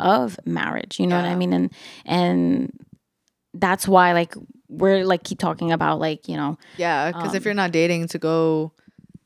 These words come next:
Speaker 2: that route and to, to marry, not, and you gotta be careful too, 'cause you don't wanna, the first person you, like, that comes your way, like, "Oh, I'm dating to marry, so, like, you gotta be it." Like, don't make your
Speaker 1: Yes,
Speaker 2: mind up
Speaker 1: that's
Speaker 2: before
Speaker 1: good.
Speaker 2: God made it or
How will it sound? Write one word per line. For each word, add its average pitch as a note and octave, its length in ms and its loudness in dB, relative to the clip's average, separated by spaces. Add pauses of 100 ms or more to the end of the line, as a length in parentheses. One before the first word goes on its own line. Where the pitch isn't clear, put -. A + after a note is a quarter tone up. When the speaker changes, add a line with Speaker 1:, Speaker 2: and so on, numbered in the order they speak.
(220)
Speaker 2:
that D#3+ 260 -2
route D#3 420 2
and D#3+ 240 -4
to, D3 380 0 (240)
to D#3 120 -6
marry, D3 420 0
not, F3+ 260 0
and G#3 260 -4 (480)
you G3+ 120 -2
gotta C4+ 100 6
be G#3+ 120 2
careful E3+ 280 0
too, D#3 240 0
'cause D3+ 300 -2
you E3+ 120 2
don't G#3 120 6
wanna, G3 340 2
the D#3+ 180 0
first F#3 320 -2
person F3 360 -6
you, E3 240 -4
like, D3 360 0 (400)
that D#3+ 140 0
comes F3+ 220 -4
your E3+ 100 2
way, D#3+ 220 2
like, D#3 260 -4
"Oh, A3+ 120 2
I'm G3 100 0
dating F#3 240 0
to F#3+ 80 -8
marry, E3+ 240 0
so, F3+ 100 -4
like, D#3 240 0 (240)
you G#3 120 -2
gotta F#3 300 4
be E3+ 200 2
it." D3 120 2
Like, E3+ 140 2
don't G#3+ 280 2
make G3 220 2
your A3 120 4
Speaker 1:
Yes, A3 60 6
Speaker 2:
mind G3 300 2
up F#3+ 180 6
Speaker 1:
that's F#3 160 0
Speaker 2:
before F3+ 160 0
Speaker 1:
good. F3 80 -4
Speaker 2:
God E3+ 400 0
made D#3 320 0
it D#3+ 180 -2
or F3 180 4